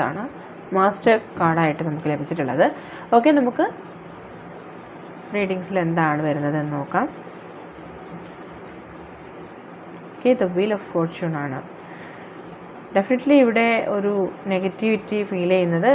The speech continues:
നിങ്ങൾ തമ്മിൽ ചിലപ്പോൾ സെപ്പറേറ്റഡ് ആയിരിക്കാം. ഈ ഒരു സമയത്ത് നിങ്ങളുടെ പേഴ്സൺ ഒരുപാട് കാര്യങ്ങൾ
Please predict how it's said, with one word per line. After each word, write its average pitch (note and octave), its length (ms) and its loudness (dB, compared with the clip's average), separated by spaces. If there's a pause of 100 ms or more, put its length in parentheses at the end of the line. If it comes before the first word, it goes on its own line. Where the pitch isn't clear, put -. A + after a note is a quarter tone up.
(120)
നിങ്ങൾ G3 200 2 (300)
തമ്മിൽ E3+ 200 6 (120)
ചിലപ്പോൾ F3 300 6
സെപ്പറേറ്റഡ് G3+ 540 6
ആയിരിക്കാം. G3+ 400 2 (100)
ഈ - 100 -2
ഒരു F3+ 160 -6
സമയത്ത് F3+ 440 0 (440)
നിങ്ങളുടെ C4 340 4
പേഴ്സൺ B3 360 2 (760)
ഒരുപാട് D4 400 8 (120)
കാര്യങ്ങൾ A3+ 400 2